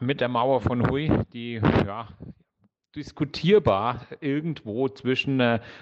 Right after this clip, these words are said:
neunzehn und dreiundzwanzig Prozent in der steilsten Stelle hat und brutal schwer ist am Ende des Rennens. Ja,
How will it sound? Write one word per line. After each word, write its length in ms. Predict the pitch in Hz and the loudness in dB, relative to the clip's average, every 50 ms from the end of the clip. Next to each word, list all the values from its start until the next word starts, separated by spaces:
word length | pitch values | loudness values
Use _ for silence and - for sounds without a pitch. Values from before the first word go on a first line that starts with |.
| - - | -10 -2
neunzehn 480 | 98 98 104 120 135 127 - 127 117 | 0 2 2 2 2 0 -2 0 0
und 100 | 110 101 | 0 0
dreiundzwanzig 840 | 92 - 101 110 - - 151 139 - - 107 107 117 113 - 117 107 | -2 -2 -2 0 2 2 2 2 4 4 4 4 4 2 0 -2 -2
Prozent 420 | - - 107 92 - 98 98 113 117 | 0 0 0 2 2 0 0 0 0
in 100 | 110 101 | -2 -2
der 120 | 98 95 | 0 -2
steilsten 480 | 87 - 92 95 104 101 - - - 95 | 0 0 0 0 0 -2 -4 -6 -8 -4
Stelle 340 | - - 98 101 104 98 92 | -2 0 2 2 2 2 2
hat 240 | 92 95 - - | 2 0 0 -2
und 160 | 120 110 104 - | -2 -2 0 -2
brutal 460 | - - 139 - 117 107 110 110 - | -6 -8 -10 -10 -8 -8 -8 -8 -8
schwer 320 | - - 104 101 104 104 | -8 -8 -6 -6 -6 -8
ist 240 | 101 101 101 - - | -10 -12 -14 -16 -18
am 120 | 98 95 | -20 -16
Ende 300 | 85 95 98 101 98 98 | -12 -10 -8 -6 -6 -4
des 180 | 90 90 85 85 | -6 -6 -6 -6
Rennens. 380 | 85 90 92 95 95 95 92 - - - - - - - - - - _ _ _ | -4 -4 -2 -2 -2 -4 -6 -10 -18 -20 -20 -20 -20 -20 -20 -20 -20 _ _ _
Ja, 140 | - 95 92 | -6 -6 -6